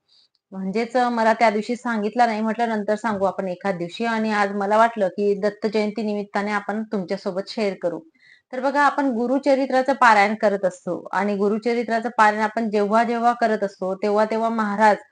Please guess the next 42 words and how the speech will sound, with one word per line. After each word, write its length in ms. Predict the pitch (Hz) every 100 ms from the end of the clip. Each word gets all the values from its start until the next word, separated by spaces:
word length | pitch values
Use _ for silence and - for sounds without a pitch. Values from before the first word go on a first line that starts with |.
| _ _ _ _ -
आपल्याला 360 | 220 254 269
भेटायला 400 | 269 254 233 233
येत 200 | 220 190
असतात. 260 | 190 - 202 202
मी 180 | 220 226
मागेही 500 | 220 196 196 196 247
बोलली, 340 | 202 185 190
बरेच 360 | 185 208 226 247
लोक 220 | 247 240
असे 220 | 240 233 247
असतात 380 | 233 - 220
की 220 | 220 - 233
ह्या 180 | 226
गोष्टी 320 | 226 220 220 233
मानत 420 | 214 196 202 214
नाहीत 320 | 214 180 185 - -
किंवा 180 | 214
मानतात. 400 | 220 220 190 - - _ _ - _ -
हा 140 | 254
प्रत्येकाचा 680 | 269 262 254 254 262 262 262
भाव 360 | 220 233 240
जो 120 | 233
असतो 340 | 269 262 - 247
ना, 140 | 214
आपल्या 220 | 202 208
मनाचा 420 | 202 196 196 190 208
भाव 400 | 196 202 208 202
जो 100 | 208
असतो 180 | 208
त्याच्यावर 440 | 208 208 202 196 208
अवलंबून 460 | 196 185 180 185
असतो. 340 | 180 - - -
आपण 300 | - 185 220
किती 500 | 214 226 220 254 254 - - _
मनापासून 580 | 214 208 220 226 220 226
करतो, 380 | 214 202 202 190
आपण 480 | 185 - 185 226 220
किती 280 | 220 220 208
जीव 160 | 220
लावून 280 | 208 202 208
करतो 400 | 208 196 190 190
किंवा 380 | 190 220 226